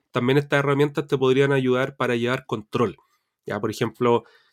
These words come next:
tecnologías como, como las, eh, estos relojes, digamos, inteligentes que te van controlando diferentes, eh, aspectos de signos vitales, de movimiento. Existen también aplicaciones, eh, para el, el tratante que te van dando información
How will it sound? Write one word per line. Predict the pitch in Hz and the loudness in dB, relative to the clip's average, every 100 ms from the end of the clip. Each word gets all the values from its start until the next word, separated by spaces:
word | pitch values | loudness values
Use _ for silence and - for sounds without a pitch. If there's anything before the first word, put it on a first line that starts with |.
| - | -4
tecnologías | 113 117 113 101 - 131 - | 0 0 0 -2 0 0 0
como, | 131 117 117 113 113 110 110 107 - | -4 0 0 0 0 -2 -4 -6 -8
como | 110 107 | -6 -4
las, | 104 101 92 - - | -4 -4 -8 -12 -10
eh, | 107 98 90 | -8 -6 -6
estos | 101 - 120 | -8 -4 -4
relojes, | 110 117 - - 131 127 120 | -2 -2 -2 0 0 0 -4
digamos, | 120 120 127 | -4 -4 -4
inteligentes | 120 117 107 165 143 131 143 - _ _ | -4 -6 -2 -2 -2 -2 -4 -6 _ _
que | - 110 | -6 -2
te | 113 | 0
van | 113 120 | -2 -2
controlando | - 117 - 120 117 120 123 123 120 | -2 -4 -2 -2 -2 -2 -2 -2 -2
diferentes, | 117 - 117 117 - 127 123 123 _ _ - | -6 -4 -4 -4 -2 0 0 -4 _ _ -6
eh, | 110 98 | -2 -2
aspectos | - - 123 - 123 | -4 -4 -4 -2 -4
de | 110 | -2
signos | 120 120 110 | -4 -4 -4
vitales, | 113 123 139 127 127 123 110 | -2 0 2 2 2 2 -2
de | 113 113 110 | -4 -4 -4
movimiento. | 110 107 117 147 143 - 135 - _ - - | -4 -2 2 2 0 -6 -8 -10 _ -14 -12
Existen | - 127 127 117 | -6 -4 -2 -2
también | 120 117 127 | -4 -4 -4
aplicaciones, | 123 120 117 - 151 170 233 _ _ - - | -2 -4 -4 -2 0 0 -2 _ _ -20 -8
eh, | 127 117 113 110 - | -4 0 0 -2 0
para | 143 160 156 | 2 4 2
el, | - 127 123 120 | 2 0 0 -2
el | 120 110 | -6 -8
tratante | 110 117 180 143 156 - | -2 0 0 0 -6 -2
que | 127 | -2
te | 123 | 0
van | 127 135 | 0 0
dando | 143 139 | 0 -2
información | - 127 123 107 - 143 175 | -4 -6 -6 -6 0 0 0